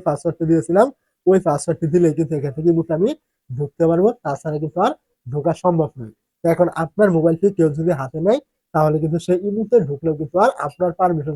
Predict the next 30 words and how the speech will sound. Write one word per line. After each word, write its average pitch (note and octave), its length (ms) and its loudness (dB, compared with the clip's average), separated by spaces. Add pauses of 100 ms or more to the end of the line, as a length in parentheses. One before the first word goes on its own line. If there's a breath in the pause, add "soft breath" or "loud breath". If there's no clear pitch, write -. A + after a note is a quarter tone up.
ছাড়া F3 180 2 (500)
সে F#3+ 80 0 (120)
কিন্তু E3+ 260 -4
আপনার E3+ 280 -4
ইমোতে F#3 320 -4
কিন্তু F3+ 180 0 (460)
ঢুকতে D3+ 340 -2
পারবে D#3+ 280 0
না। G#2+ 60 -16 (400)
তো - 40 2 (120)
আপনি F#3+ 240 2
চাইলে G3+ 200 6 (160)
এটা D#3 240 -4
করতে F3+ 260 -2
পারেন। G3 180 2 (360)
তো - 40 4 (140)
এখন G#3 180 6 (100)
যদি E3 220 4
আপনি F#3+ 180 0
এটা F3+ 200 2
করে G#3+ 220 6
ফেলেন, F#3+ 220 4 (360)
এখন E3+ 280 0
আপনার F3+ 280 -2
মনে F#3+ 200 2
হলো E3 140 4 (120)
যে D#3+ 60 0 (120)
আপনি E3 200 -4 (120)
এইটা D3+ 260 -4 (460)
আর E3 120 0